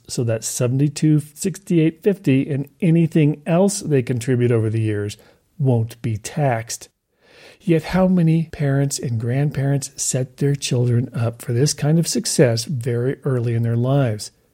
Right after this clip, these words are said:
If you don't just give kids an allowance, but rather have them work for it and perhaps counterintuitively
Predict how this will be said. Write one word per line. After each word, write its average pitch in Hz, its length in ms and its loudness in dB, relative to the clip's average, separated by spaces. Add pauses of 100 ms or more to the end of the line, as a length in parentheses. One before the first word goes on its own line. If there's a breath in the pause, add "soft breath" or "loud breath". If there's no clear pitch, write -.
(680)
If 135 200 -4
you 143 120 2
don't 123 460 0 (160)
just 131 380 0 (320)
give 143 380 -2
kids 156 260 0
an 156 100 0
allowance, 147 460 0
but - 200 -8
rather 123 360 -2
have 135 260 0
them 110 220 -2
work 113 340 0
for 165 260 4
it 202 120 -2
and 117 200 -4
perhaps 170 600 0 (360 soft breath)
counterintuitively 160 1300 2